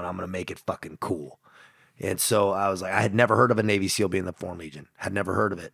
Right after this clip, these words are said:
So I'm like, "Man, I'll do that shit. That's me." And so that's what I did. And so I, eight days later, I was in France at that gate of the,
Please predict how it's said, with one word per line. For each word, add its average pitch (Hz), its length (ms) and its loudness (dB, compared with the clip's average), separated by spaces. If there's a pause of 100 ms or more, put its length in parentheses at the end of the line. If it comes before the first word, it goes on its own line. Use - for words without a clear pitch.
So - 120 -20
I'm - 60 -16
like, 85 140 -16
"Man, 98 160 -8
I'll 120 140 0
do 113 200 4
that 80 220 -4
shit. - 280 -6 (960)
That's 123 220 2
me." 107 300 0 (260)
And 92 120 -6
so 101 400 2 (680)
that's 95 200 -4
what 98 100 -4
I 92 80 -2
did. 95 280 2 (160)
And - 80 -10
so 90 260 -2
I, 87 140 -6 (1120)
eight 113 160 2
days 107 200 4
later, 107 240 6
I 92 40 0
was 90 140 -2
in 98 160 -2
France 95 520 -6 (320)
at 92 160 -6
that 90 140 -6
gate 95 220 -4
of 85 120 -10
the, 82 120 -12